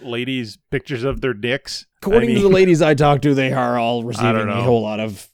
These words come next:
Speaker 1: I'm pretty sure, like, like
Speaker 2: Wang.
Speaker 1: in everything, if you're, uh
Speaker 2: Also, can we change the name to Wang Pics? 'Cause that just sounds better.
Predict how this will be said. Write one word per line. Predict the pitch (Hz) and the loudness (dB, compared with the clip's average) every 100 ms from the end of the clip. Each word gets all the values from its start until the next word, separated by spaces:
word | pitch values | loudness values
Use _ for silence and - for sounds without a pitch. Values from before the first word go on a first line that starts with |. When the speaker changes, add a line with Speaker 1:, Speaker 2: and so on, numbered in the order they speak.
| _ - | _ -8
Speaker 1:
I'm | 127 | -4
pretty | 143 127 | -2 -2
sure, | 117 123 | -4 -4
like, | 110 113 - | -4 -6 -4
like | 139 147 | -2 0
Speaker 2:
Wang. | 139 | -2
Speaker 1:
in | 123 | -4
everything, | 110 113 - 101 98 127 | -6 -6 -8 -10 -10 -12
if | 110 - | -12 -12
you're, | 110 107 101 | -10 -10 -10
uh | 98 92 90 | -8 -8 -2
Speaker 2:
Also, | 175 - 185 | -2 0 -2
can | - 208 | 0 -2
we | 311 359 | -2 -8
change | - - 160 156 | 2 4 4 0
the | 143 | -8
name | 135 131 | -6 -6
to | 120 | -8
Wang | 110 120 120 123 | -10 -10 -8 -8
Pics? | 135 123 - | -8 -8 -10
'Cause | - 135 | -10 -8
that | 151 | -10
just | 120 | -10
sounds | 120 104 - | -10 -12 -14
better. | 107 104 | -18 -18